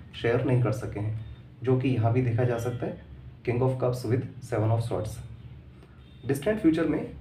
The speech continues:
कन्फ्यूज्ड हैं किसी बात को लेकर। आपके पर्सन की लाइफ में कुछ अनएक्सपेक्टेड है, that is Two of Cups।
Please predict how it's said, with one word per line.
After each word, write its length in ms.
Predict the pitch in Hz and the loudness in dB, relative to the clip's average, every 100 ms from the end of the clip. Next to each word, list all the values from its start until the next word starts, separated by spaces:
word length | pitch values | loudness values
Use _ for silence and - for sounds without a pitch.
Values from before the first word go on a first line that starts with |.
| - - - | -18 -20 -6
कन्फ्यूज्ड 440 | 131 127 151 175 151 | 0 2 2 2 0
हैं 300 | 139 170 - - | 0 -2 -6 -2
किसी 220 | 127 127 | 0 0
बात 200 | 110 110 | 0 0
को 60 | 120 | 0
लेकर। 380 | 113 113 160 165 - - - - - - - - - | -2 -2 -4 -6 -14 -20 -20 -20 -20 -20 -20 -16 -2
आपके 200 | 123 123 | 0 2
पर्सन 300 | 139 135 190 | 0 2 0
की 120 | 196 | 0
लाइफ 280 | 202 135 - 170 | 2 2 2 0
में 140 | 180 | 0
कुछ 260 | 170 160 - | -2 -4 -2
अनएक्सपेक्टेड 680 | 123 127 - 135 - 151 | 0 0 -2 -4 0 0
है, 220 | 143 143 | 2 0
that 280 | 117 110 139 | 0 0 0
is 40 | - - - - - - - - - - - - | -2 -8 -16 -18 -18 -18 -20 -20 -18 -16 -12 -2
Two 180 | 175 165 | 0 0
of 120 | - | 0
Cups। 160 | 101 | -2